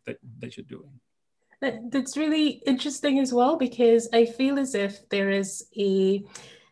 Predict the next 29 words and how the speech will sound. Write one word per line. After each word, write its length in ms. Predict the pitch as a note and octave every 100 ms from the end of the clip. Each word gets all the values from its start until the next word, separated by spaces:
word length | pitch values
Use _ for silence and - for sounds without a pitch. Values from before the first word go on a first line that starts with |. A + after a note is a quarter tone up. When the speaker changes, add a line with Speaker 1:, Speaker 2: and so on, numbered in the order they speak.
| _ _
Speaker 2:
there 100 | A#3
is 100 | A#3+
an 100 | B3+
appetite 680 | A#3 A#3+ B3+ - F3+ F3+ A3
for 500 | - - F#3 F3+ F3
pooling 400 | - A#3+ A#3 A3+
lots 300 | G3+ F#3 -
of 80 | F3+
ideas. 500 | E3+ E3 D#3+ E3 -
So 300 | F#3 F3+ F#3
getting, 340 | F3+ F#3 F#3 F3+
gathering 380 | F#3+ F#3+ F#3
ideas 320 | F3 F3 F3 E3+
from 180 | D3
customers, 540 | D#3 A#3 A3+ G#3+ G3 F#3
gathering 360 | E3 D#3+ D#3+ D#3
ideas 240 | D#3 D#3
from 160 | D#3 D3
employees, 580 | D3 D#3 D#3 F#3+ G3
and 100 | F3+
there's 140 | F#3 F#3+
a 40 |
lot 120 | A3
of 80 | A3
excitement 520 | G3+ - F3 E3+ F3
and 120 | F3 E3+
buzz 240 | F3 E3+
around 300 | E3 D#3 D#3
that. 320 | D#3 E3 -